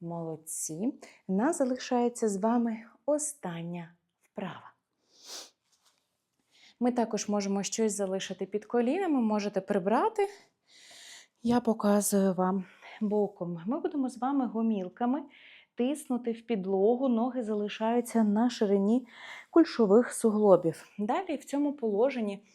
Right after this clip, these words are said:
нам важливо уявляти, що наша голова, грудна клітина і таз разом з колінами постійно залишаються на одній лінії.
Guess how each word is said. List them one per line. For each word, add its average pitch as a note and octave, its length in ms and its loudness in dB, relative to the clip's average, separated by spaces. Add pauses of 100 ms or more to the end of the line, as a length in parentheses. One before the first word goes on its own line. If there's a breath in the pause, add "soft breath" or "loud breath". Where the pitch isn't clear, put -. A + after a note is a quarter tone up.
(340 loud breath)
нам A#3 220 6
важливо B3 460 6
уявляти, A3 840 2 (220 loud breath)
що - 320 -6
наша B3+ 340 -4
голова, B3 480 2
грудна F#3 380 -4
клітина A#3+ 440 -2
і A#3 100 -6
таз A3+ 420 -2 (400 loud breath)
разом A3 320 2
з - 80 -8
колінами G#3+ 520 -2
постійно A#3+ 500 -4
залишаються B3+ 640 -6
на G#3+ 500 -8
одній F#3 500 -4 (140)
лінії. E3 420 -4